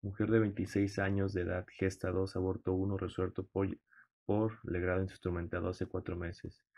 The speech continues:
Acude a urgencias refiriendo embarazo de quince semanas de gestación y presentar salida de líquido transvaginal moderado, además de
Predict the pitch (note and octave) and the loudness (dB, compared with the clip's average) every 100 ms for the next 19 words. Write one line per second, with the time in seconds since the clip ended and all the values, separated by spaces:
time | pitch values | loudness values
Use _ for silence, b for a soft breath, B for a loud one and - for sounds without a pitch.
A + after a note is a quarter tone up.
0 | b _ - - G2 G2 G2 G2 G2 G2+ | b _ -10 -2 2 2 2 0 0 0
1 | G2 G2+ F#2 F#2 F2+ F2+ F#2+ F#2+ F#2 F#2 | -2 -2 -2 0 0 -2 0 0 -2 -2
2 | G#2 F2+ - G2 F#2+ F2+ F#2 F#2 F#2+ F#2+ | -2 -2 -2 -6 -6 -6 -6 -8 -10 -16
3 | - F#2+ - G#2+ A#2 b b _ _ _ | -16 -10 -6 -6 -8 b b _ _ _
4 | _ G#2+ G#2 G2+ G2 F#2 - G2 - F#2 | _ -4 -2 -2 -2 -4 -2 -2 -2 0
5 | G2 G2 F#2 F#2+ - G2 G2 F#2 F#2+ - | 2 2 2 -2 -2 -2 -2 -4 -6 -8
6 | F2+ F#2 F#2 F#2 F2+ F#2 F#2+ F2+ F#2 F#2 | -6 -4 -4 -4 0 2 2 0 -2 -4
7 | F#2 F#2+ | -2 -2